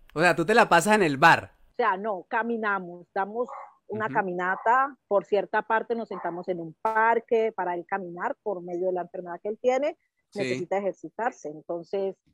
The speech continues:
Speaker 2: camina, tú sabes que acá la cultura de acá es mucho de
Speaker 1: Mucho caminar, sí, mucho deporte.
Speaker 2: Sí,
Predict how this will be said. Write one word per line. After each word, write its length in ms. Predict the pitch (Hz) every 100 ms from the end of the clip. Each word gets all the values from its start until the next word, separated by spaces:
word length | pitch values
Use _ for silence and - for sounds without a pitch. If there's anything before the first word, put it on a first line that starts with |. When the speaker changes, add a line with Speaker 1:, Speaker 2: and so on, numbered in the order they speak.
| _ _
Speaker 2:
camina, 500 | - 190 233 269 233
tú 140 | 240 254
sabes 180 | 262
que 80 | 269
acá 640 | 202 208 220 233 240 240
la 140 | 247 240
cultura 540 | 214 190 214 220 233
de 100 | 226
acá 220 | 196 220 247
es 80 | -
mucho 300 | 226 - 226
de 100 | 180
Speaker 1:
Mucho 440 | 139 151 151 151
caminar, 480 | 160 139 123 123 113
sí, 180 | - 120
mucho 300 | 110 107 127
deporte. 580 | 110 104 101 - 92 90 _ _ _
Speaker 2:
Sí, 260 | - 208